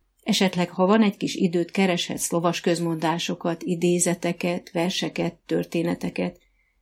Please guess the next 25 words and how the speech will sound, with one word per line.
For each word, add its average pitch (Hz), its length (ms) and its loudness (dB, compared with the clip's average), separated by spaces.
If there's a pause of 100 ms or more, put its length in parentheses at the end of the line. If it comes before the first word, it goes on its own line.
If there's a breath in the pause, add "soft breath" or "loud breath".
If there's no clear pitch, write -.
(140)
s - 100 -12
megoszthatod 220 640 4
másokkal, 180 640 0
hát 190 260 2
ha 160 120 -6
kedvet 156 360 -6
csinálsz 147 460 -8
a - 40 -8
lovagláshoz.” - 960 -10 (1200)
„Ezt 349 220 8
fogom 226 340 6
tenni, 202 340 6
ez 302 140 6
remek 269 340 8
ötlet. 202 440 4 (640)
Végre 254 400 10
érzem, 214 560 8 (100)
már 233 220 10
én 277 180 12
is 208 140 6
a 202 60 6
lovasok 185 440 2
közé 185 280 4
tartozom 170 600 -2
valamiképpen.” 170 1040 -4